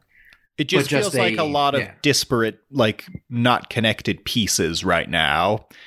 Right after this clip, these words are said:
Speaker 1: And we've had quite a few in a row that just feel, like, very standalone and not really building towards anything in particular.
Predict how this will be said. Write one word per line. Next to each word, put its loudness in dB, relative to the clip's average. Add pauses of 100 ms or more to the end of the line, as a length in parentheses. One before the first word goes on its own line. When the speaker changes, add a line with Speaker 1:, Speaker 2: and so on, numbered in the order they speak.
(200)
Speaker 1:
And 0
we've 0
had -4
quite 2
a -2
few 0
in 0
a 0
row 0
that -2
just 0
feel, 0
like, -2
very 0
standalone 0
and -2
not 0
really -2
building -2
towards 0
anything -2
in -6
particular. -2